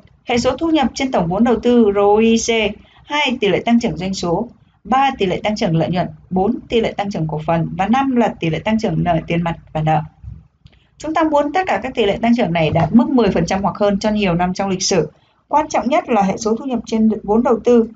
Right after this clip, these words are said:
R O I C, nó cho ta biết công ty đã làm sa-, ra sao, số tiền từ cổ đông và từ vay mượn. Hãy xem năm chỉ số này ra sao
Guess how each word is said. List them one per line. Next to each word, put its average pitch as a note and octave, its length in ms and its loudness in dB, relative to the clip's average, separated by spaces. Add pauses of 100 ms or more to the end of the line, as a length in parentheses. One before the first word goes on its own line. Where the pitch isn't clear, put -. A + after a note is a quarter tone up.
(240)
R A3+ 40 0
O A#3+ 260 4
I C4 160 -4
C, A#3+ 380 2
nó A#3+ 120 2
cho C#4+ 120 -4
ta C4+ 200 2
biết E4+ 200 -2
công C4 180 -4
ty B3 100 -2
đã C4 160 0
làm A3 200 0
sa-, A3 440 0
ra A#3+ 220 0
sao, A#3+ 380 0 (540)
số C#4 200 -2
tiền B3 300 2
từ G#3 140 2
cổ G#3 100 -2
đông G#3+ 240 2
và F#3+ 140 0
từ E3 180 -6
vay F#3 140 -4
mượn. G3+ 220 0 (380)
Hãy C#4+ 100 -4
xem D4 240 -2
năm C#4+ 180 0
chỉ A3 120 -2
số G3 160 -4
này A3+ 240 2
ra G#3+ 160 0
sao A3 340 0